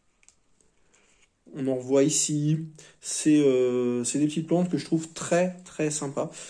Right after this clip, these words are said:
Et là, c'est vraiment le bon plan. Alors, celles-là, je les ai pas achetées chez AliExpress. On en voit ici. On en voit ici. Et ça, ça va tout de suite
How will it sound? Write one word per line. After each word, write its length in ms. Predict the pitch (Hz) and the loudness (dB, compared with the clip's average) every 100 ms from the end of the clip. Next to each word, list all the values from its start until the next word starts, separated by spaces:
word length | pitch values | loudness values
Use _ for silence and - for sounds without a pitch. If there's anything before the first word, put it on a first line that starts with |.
| - 135 | -4 6
Et 60 | |
là, 120 | 143 | 8
c'est 180 | 202 180 | 8 6
vraiment 280 | 147 151 180 | 6 6 6
le 60 | 165 | 4
bon 180 | 147 | 2
plan. 340 | 160 151 143 165 - - - | 0 0 0 -2 -10 -18 -6
Alors, 160 | 120 | -6
celles-là, 300 | - 156 196 | 0 2 4
je 100 | 226 | 2
les 140 | 170 127 | 0 0
ai 40 | |
pas 120 | 123 | 0
achetées 240 | 214 - 214 | -2 -2 -6
chez 180 | - 127 | -4 -2
AliExpress. 640 | 147 151 - 123 156 - _ - | 0 -2 -2 -6 -6 -12 _ -14
On 80 | 127 | -10
en 60 | 117 | -6
voit 160 | 120 | -4
ici. 340 | 117 - 160 - - _ _ _ _ - _ _ _ _ - | -4 -4 -6 -10 -20 _ _ _ _ -20 _ _ _ _ -12
On 140 | 131 | -6
en 40 | 127 | -4
voit 160 | 120 | -4
ici. 320 | 117 - 165 - - - - - | -4 -4 -6 -8 -18 -20 -20 -6
Et 80 | 135 | -4
ça, 160 | 131 208 | 4 4
ça 140 | 175 | 4
va 100 | 147 | 2
tout 120 | 151 | 0
de 60 | 170 | -2
suite 320 | - 240 - | 0 0 -2